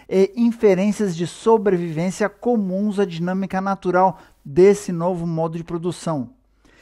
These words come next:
Isso originou incentivos orientados à dominância, valores e proteções, padrões em evolução de conflito,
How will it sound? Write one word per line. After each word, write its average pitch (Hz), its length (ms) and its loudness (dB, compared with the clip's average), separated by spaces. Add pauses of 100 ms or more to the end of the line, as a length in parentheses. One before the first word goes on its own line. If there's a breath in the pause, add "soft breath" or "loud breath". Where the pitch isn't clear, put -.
(300 soft breath)
Isso 233 320 2
originou 196 540 0
incentivos 202 960 -2
orientados 180 800 -2
à 170 80 4
dominância, 175 960 -2 (320 soft breath)
valores 185 760 2
e 208 80 -6
proteções, 220 800 -2 (300 soft breath)
padrões 180 540 0
em 196 60 2
evolução 180 480 -2
de 185 100 -8
conflito, 214 640 -6